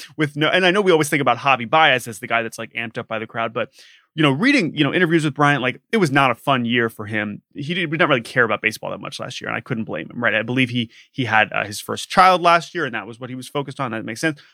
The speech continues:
But now, Cubs are back, you know, fans are back in Wrigley. Cubs are in first place.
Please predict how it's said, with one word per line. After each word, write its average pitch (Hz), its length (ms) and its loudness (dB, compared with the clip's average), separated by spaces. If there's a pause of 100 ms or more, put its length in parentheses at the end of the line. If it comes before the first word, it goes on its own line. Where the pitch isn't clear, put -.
(140)
But 143 120 0
now, 135 500 4 (260)
Cubs 156 240 2
are 185 40 -2
back, 170 280 4
you 139 40 4
know, 127 120 0
fans 175 260 0
are 170 40 -4
back 160 200 4
in 143 100 -2
Wrigley. 127 460 0 (300)
Cubs 165 240 2
are 175 80 2
in 156 80 -2
first 147 300 -4
place. 120 360 -2